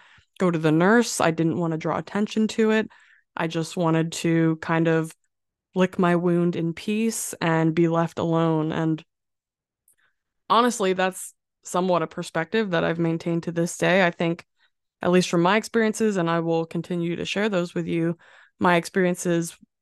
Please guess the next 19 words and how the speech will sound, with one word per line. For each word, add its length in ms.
with 400
the 100
vast 320
majority 520
of 120
doctors 420
and 100
medical 400
professionals 800
is 140
that 280
they 140
made 280
things 280
worse 280
for 220
me, 220
not 280
better. 480